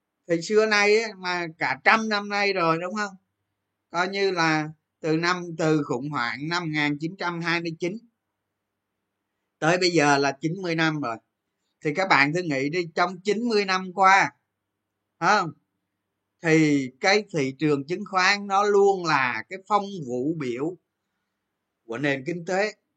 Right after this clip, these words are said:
Đó. Nhưng mà từ, là từ hai nghìn không trăm, từ quý hai, phải không? Từ quý hai năm hai nghìn không trăm hai mươi tới nay, thì cái thị trường chứng khoán nó lại đi, không đi với cái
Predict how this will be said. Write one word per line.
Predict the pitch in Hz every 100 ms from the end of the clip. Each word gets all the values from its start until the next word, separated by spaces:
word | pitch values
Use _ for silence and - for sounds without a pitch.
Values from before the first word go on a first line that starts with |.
| _ _ _ _ _ _ _
Đó. | 151 202 196 - _ _ _ _ _ _ _ _ _ _ _ _ _ _
Nhưng | 180 202
mà | 196 165
từ, | 165 165 160
là | 165 156 151
từ | 160 160
hai | 156 151 185 190
nghìn | 175 160 151 147
không | 185 185
trăm, | 190 185 175 170 165 147 147 _ _ _
từ | 160 156 156
quý | 190
hai, | 208 190 190 170 156 - _ _ _ _ _
phải | 151 190
không? | 170
Từ | 160 151
quý | 180 202
hai | 196 185 185 180
năm | 180 185
hai | 185 180
nghìn | 160 151
không | 160 175
trăm | 151 - 180
hai | 175 170
mươi | 175 180
tới | 170 180
nay, | 185 170 156 - _ _ _ _ _ _ _ _ 170
thì | 160 160 151 147 147 _ _ _ _ _ _
cái | 208
thị | 208 170 147
trường | 165 156
chứng | 208
khoán | 208 190 208 214
nó | 208
lại | 156 139
đi, | 170 196 196 190
không | - 226 226 226
đi | 214 220 208
với | 196 202
cái | 214